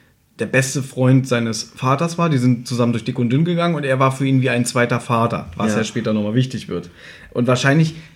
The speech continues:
Speaker 1: vertraut er ihm so dermaßen, dass er wusste, der hat schon alles vorbereitet, der wird sowieso im Hintergrund sein.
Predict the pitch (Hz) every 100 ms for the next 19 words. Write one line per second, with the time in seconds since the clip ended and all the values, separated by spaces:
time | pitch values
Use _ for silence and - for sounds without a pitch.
0 | - 135 - - 135 185 - 135 165 156
1 | 131 170 220 175 160 170 175 151 135 98
2 | 135 165 - - 175 175 - - _ _
3 | _ 156 139 160 165 139 135 170 185 170
4 | 175 156 139 147 156 143 175 143 131 120
5 | 117 123 147 180